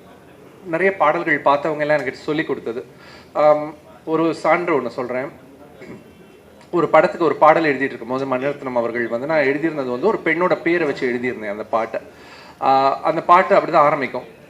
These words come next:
காமினின்னு சொல்லிட்டு ஒரு பேர்ல ஆரம்பிக்கும். அவர் வந்து, "காமினி வேணாம், வேற ஏதாவது பொதுவான வேர்ட் போடுங்க" அப்படின்னாரு. "சார், அழகா இருக்கே சார்" அப்படின்னா, "இல்ல, இல்ல, காமினின்னு போட்டிங்கன்னா அந்த பெண்ணுக்கு மட்டும்தான் போகும், நீங்க ஏதாவது புது வேர்ட் போட்டிங்கன்னா எல்லாருக்கும் போகும்னு" உடனே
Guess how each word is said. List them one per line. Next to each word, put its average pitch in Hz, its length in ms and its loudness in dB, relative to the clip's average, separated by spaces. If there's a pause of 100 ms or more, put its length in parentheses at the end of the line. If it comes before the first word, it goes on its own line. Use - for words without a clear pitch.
(220)
காமினின்னு 160 480 -4
சொல்லிட்டு 143 340 -4
ஒரு 160 180 -2
பேர்ல 147 260 0
ஆரம்பிக்கும். 120 580 0
அவர் 143 160 -2
வந்து, 165 260 2 (160)
"காமினி 180 420 0
வேணாம், 131 380 -2
வேற 127 140 0
ஏதாவது 139 240 2
பொதுவான 185 480 2
வேர்ட் 131 300 -2
போடுங்க" 117 320 -2
அப்படின்னாரு. 101 360 -6 (760)
"சார், 156 180 0
அழகா 151 320 6
இருக்கே 147 180 -2
சார்" 117 300 -4
அப்படின்னா, 110 140 -8
"இல்ல, 117 220 -4
இல்ல, 175 200 4
காமினின்னு 165 400 0
போட்டிங்கன்னா 143 300 -2
அந்த 135 220 -2
பெண்ணுக்கு 151 360 -6
மட்டும்தான் 123 420 -4
போகும், 113 340 -6
நீங்க 117 160 -6
ஏதாவது 135 220 0
புது 151 180 -4
வேர்ட் 165 200 0
போட்டிங்கன்னா 135 360 -6
எல்லாருக்கும் 127 460 -2
போகும்னு" 123 320 -6
உடனே 120 440 -2